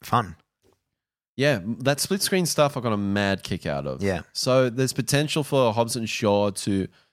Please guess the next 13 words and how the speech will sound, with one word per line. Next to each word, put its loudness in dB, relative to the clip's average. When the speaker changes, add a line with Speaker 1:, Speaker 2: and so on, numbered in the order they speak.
Speaker 2:
evolve 0
into -2
its -2
own -2
thing. -2
I'm -2
liking 2
the 0
buddy 0
cop -2
aspect, -4
but, 0
um, -4